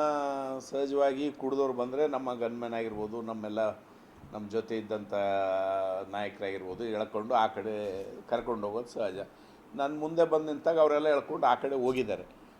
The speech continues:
But ಹೋದಂಥ ಸಮಯದಲ್ಲಿ ಅವ್ನ ಕೈಯಲ್ಲಿ ಮಚ್ಚಿತ್ತು ಅಂಥೇಳಿ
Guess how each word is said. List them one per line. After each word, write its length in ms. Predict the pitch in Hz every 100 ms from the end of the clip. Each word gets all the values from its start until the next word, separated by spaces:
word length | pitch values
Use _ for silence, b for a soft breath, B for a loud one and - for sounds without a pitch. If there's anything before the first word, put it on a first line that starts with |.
| - -
But 300 | 107 117 104
ಹೋದಂಥ 340 | 131 151 151 160 147
ಸಮಯದಲ್ಲಿ 420 | 143 135 143 151 156
ಅವ್ನ 120 | 143 127
ಕೈಯಲ್ಲಿ 340 | 131 151 147
ಮಚ್ಚಿತ್ತು 640 | 131 127 - 165 - 147
ಅಂಥೇಳಿ 760 | 131 117 127 135 170 131 107